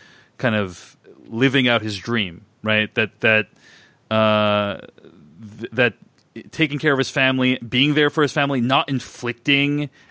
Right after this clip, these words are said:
a horrifying tragedy on his family is, is more important than him getting to do what he wants. That plus the Lane stuff, I mean, uh, one thing that I think this movie also captures really well is this,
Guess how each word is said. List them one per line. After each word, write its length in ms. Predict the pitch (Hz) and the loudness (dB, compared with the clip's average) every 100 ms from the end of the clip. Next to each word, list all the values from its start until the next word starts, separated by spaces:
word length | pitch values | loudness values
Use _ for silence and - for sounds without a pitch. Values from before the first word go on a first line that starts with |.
| - | -6
a 80 | |
horrifying 640 | 117 - 123 135 131 131 120 | -6 -2 2 2 2 0 0
tragedy 560 | - 107 110 123 147 151 | -2 0 0 0 0 2
on 140 | 151 | 0
his 120 | 160 - | -2 -4
family 480 | 165 165 170 175 - - - - _ | -4 -2 -4 -8 -12 -20 -20 -20 _
is, 840 | 135 135 131 127 120 110 - - - _ _ _ | 2 6 6 4 2 0 -4 -8 -12 _ _ _
is 180 | 135 117 | -2 0
more 160 | 139 165 | 2 2
important 400 | 147 151 147 117 | 2 2 2 2
than 100 | 110 | 0
him 220 | 123 117 | 0 2
getting 220 | 113 113 | 2 0
to 80 | 107 | -2
do 120 | 107 | -4
what 100 | 101 | -2
he 60 | 98 | -4
wants. 460 | 104 113 92 - - - - 117 | -2 -4 -4 -10 -18 -20 -20 -4
That 280 | 170 214 | 0 0
plus 300 | - 196 185 | 0 0 0
the 80 | - | -2
Lane 260 | 135 147 170 | 0 0 0
stuff, 300 | - 120 113 | 0 -2 -2
I 100 | 131 | -2
mean, 380 | 131 135 127 120 - - - - _ _ _ - | 0 2 2 -2 -8 -20 -20 -20 _ _ _ -10
uh, 200 | 120 73 | -8 -8
one 420 | - 110 226 226 | -12 -6 0 2
thing 200 | 233 233 | 4 4
that 100 | 185 | 6
I 60 | 160 | 4
think 160 | 196 151 | 2 -2
this 140 | 143 | -2
movie 180 | 147 139 | 2 2
also 220 | 151 175 | 2 0
captures 380 | - 127 - 110 | -2 -4 -4 -2
really 160 | 135 123 | 0 2
well 300 | 160 208 131 | 2 2 2
is 160 | 113 - | 0 2
this, 460 | 127 120 - - | 2 2 -4 -6